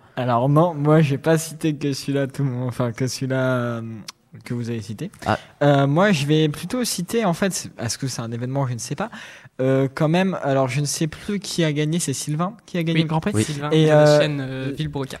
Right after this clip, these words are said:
Speaker 1: la lutte, euh, acharnée en fait entre Del Piero et Sylvain pendant toute la course, elle était incroyable. Genre même, euh, à la dernière ligne droite, genre on a, on croyait que
Speaker 3: Mm.
Speaker 1: peut-être que Del Piero allait passer devant Sylvain. Genre vraiment, on n'en avait aucune idée. Du coup,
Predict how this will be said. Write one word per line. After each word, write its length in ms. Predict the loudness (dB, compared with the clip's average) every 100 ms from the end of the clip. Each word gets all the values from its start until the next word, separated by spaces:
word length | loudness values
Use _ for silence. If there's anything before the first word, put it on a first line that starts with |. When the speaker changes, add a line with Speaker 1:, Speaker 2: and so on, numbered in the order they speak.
| -2
Speaker 1:
la 200 | 4 4
lutte, 320 | 4 2 2
euh, 160 | 4 4
acharnée 460 | 4 2 2 2
en 100 | 2
fait 160 | 2 0
entre 240 | 0 -2
Del 260 | -4 -2 -4
Piero 360 | -4 -4 -2 -2
et 60 |
Sylvain 320 | -4 -4 -2
pendant 260 | -4 -8 -10
toute 220 | -10 -10
la 100 | -10
course, 260 | -6 -8 -8
elle 100 | -12
était 200 | -12 -12
incroyable. 540 | -12 -14 -10 -8 -8 -10 -10 -6
Genre 300 | 0 2 2
même, 320 | 2 2 2
euh, 320 | 0 -2 -4 -6
à 80 | -2
la 100 | 0
dernière 400 | 2 2 2 -2
ligne 220 | 0 2
droite, 400 | 4 4 4 0 -6
genre 400 | 0 2 2 -2
on 140 | -2 -2
a, 100 | 0
on 140 | -2
croyait 380 | 0 2 4 2
que 100 | 0
Speaker 3:
Mm. 180 | -2 -4 -10 -20 -12 0
Speaker 1:
peut-être 640 | 0 6 8 8 6 -2
que 80 | 4
Del 240 | 4 4
Piero 380 | 2 4 8 8
allait 240 | 6 2
passer 340 | -2 -2 -2 -2
devant 240 | -4 -8
Sylvain. 440 | -8 -8 -4 -4 -6 -18 -10 0
Genre 180 | 2 2
vraiment, 280 | 4 4
on 40 | 4
n'en 200 | 4 4
avait 200 | 4 4
aucune 300 | 4 2 -2
idée. 240 | 0 0
Du 180 | 0 -4
coup, 360 | -4 -2 -2